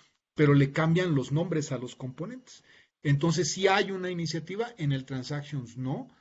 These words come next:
pero esos artículos suelen ser rechazados. Eh, prácticamente todas estas nuevas metaheurísticas han sido publicadas en revistas de ingeniería,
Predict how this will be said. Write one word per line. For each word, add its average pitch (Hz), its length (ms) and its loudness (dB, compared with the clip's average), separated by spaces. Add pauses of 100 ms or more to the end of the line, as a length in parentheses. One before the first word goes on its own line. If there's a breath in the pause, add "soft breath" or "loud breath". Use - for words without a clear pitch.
(340 soft breath)
pero 143 200 2
esos 151 120 -2
artículos 151 460 -6
suelen 135 320 -4
ser 127 220 -10
rechazados. 170 800 -10 (460)
Eh, 131 480 -6
prácticamente 151 520 -8
todas 170 360 -6
estas 160 360 -8
nuevas 175 520 -2
metaheurísticas 151 760 -6
han 139 120 -4
sido 143 260 -6
publicadas 120 760 -12 (260)
en 131 100 -4
revistas 127 440 -2
de 131 60 -6
ingeniería, 117 680 -6